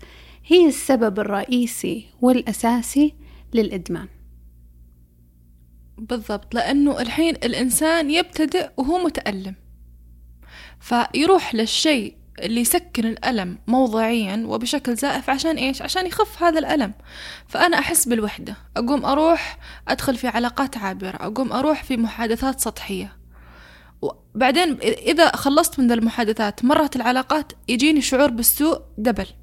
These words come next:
Speaker 1: صح.
Speaker 2: يجيني شعور بالسوء، الوحدة الأساسية اللي بديت فيها، ويجيني الحكم عن نفسي، ويجيني الصوت الناقد، ويجيني كره الذات، فيبدأ الإحساس السيء مرة ثانية. طب وش أسوي؟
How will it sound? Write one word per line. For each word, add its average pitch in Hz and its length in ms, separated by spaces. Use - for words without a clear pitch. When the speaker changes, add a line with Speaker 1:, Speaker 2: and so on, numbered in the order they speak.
Speaker 1:
صح. 220 200
Speaker 2:
يجيني 269 300
شعور 285 280
بالسوء، 247 480
الوحدة - 460
الأساسية 262 520
اللي 202 140
بديت 254 240
فيها، 294 300
ويجيني 285 380
الحكم 254 460
عن 226 180
نفسي، 220 300
ويجيني 262 320
الصوت 247 340
الناقد، 208 460
ويجيني 240 320
كره 254 260
الذات، 214 340
فيبدأ 294 360
الإحساس - 320
السيء 330 300
مرة 277 160
ثانية. 214 440
طب 269 120
وش 269 120
أسوي؟ 262 400